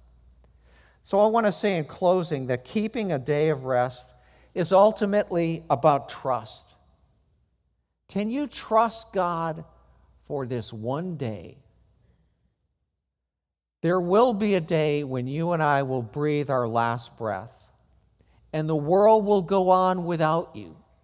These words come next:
Your workplace will go on without you. Keeping a Sabbath day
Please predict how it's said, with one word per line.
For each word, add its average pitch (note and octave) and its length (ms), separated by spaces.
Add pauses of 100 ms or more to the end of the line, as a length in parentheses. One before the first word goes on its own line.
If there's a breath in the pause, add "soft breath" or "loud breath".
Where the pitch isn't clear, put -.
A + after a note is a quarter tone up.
(680)
Your D3 160
workplace D#3+ 840
will C3+ 120
go A#2+ 260
on A2 380
without G2 480
you. F2+ 240 (2000)
Keeping G#3+ 480
a D#3+ 60
Sabbath D#3 640
day A2 460